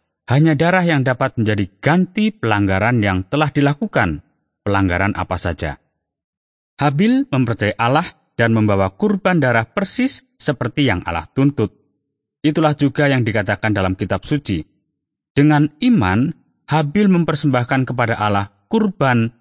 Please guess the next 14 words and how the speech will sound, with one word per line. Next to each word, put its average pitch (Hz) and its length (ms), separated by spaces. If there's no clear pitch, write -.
yang 147 320
lebih 143 320
baik 165 400
dari 104 240
kurban 95 560
Kabil. 90 400
Oleh 107 160
karena 101 320
iman 104 320
Habil 180 560
yang 123 240
ditunjukkan 117 640
lewat 101 320
kurbannya, 190 640